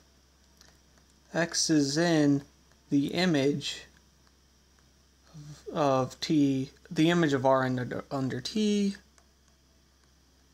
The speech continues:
then we know, um, so there exi-, let's just say there exists a unique Y in R N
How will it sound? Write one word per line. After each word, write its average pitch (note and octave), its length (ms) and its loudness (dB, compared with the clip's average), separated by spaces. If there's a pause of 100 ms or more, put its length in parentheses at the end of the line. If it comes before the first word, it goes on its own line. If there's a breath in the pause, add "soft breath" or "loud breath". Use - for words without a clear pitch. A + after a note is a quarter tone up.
(200)
then D3 480 2 (2250 loud breath)
we D3 100 -2
know, C#3+ 600 2 (1700 soft breath)
um, B2+ 580 -2 (2500 loud breath)
so C3+ 300 0
there D3 320 4
exi-, D#3 420 0
let's D#3 340 0
just D#3+ 160 0
say D3 160 2
there C#3 140 2
exists D3+ 440 -2
a C#3+ 80 2
unique C#3 680 0
Y C#3+ 320 0
in C3+ 200 0
R B2+ 220 -2
N F3+ 460 -2